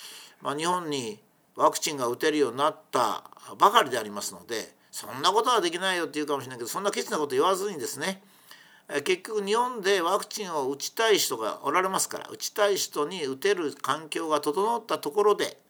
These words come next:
まあ、現在が一番いいチャンスですよ。その時に、えー、まあ、ワクチンをどうしても希望する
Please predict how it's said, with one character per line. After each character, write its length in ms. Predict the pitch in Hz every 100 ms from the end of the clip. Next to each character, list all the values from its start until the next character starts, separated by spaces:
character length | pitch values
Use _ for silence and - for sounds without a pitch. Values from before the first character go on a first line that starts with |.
| _
ま 80 | -
あ、 40 |
現 200 | - 233
在 140 | 220 180
が 60 |
一 180 | 143 147
番 160 | 180 202
い 80 | 226
い 40 |
チ 120 | -
ャ 80 | 170
ン 20 |
ス 120 | 143
で 40 | 101
す 100 | -
よ。 120 | - - _ _ _
そ 120 | -
の 120 | 202 214
時 260 | 233 240
に、 300 | 233 233 131 - _ _ _ _ _ -
え 380 | 131 143 139 135
ー、 20 |
ま 120 | 156
あ、 60 | 143
ワ 120 | 185
ク 80 | -
チ 200 | - 165
ン 140 | 151
を 220 | 170 156
ど 160 | 123 190
う 80 | 202
し 60 |
て 80 | -
も 160 | 220 143
希 100 | 139
望 180 | 165
す 120 | 156 156
る 200 | 143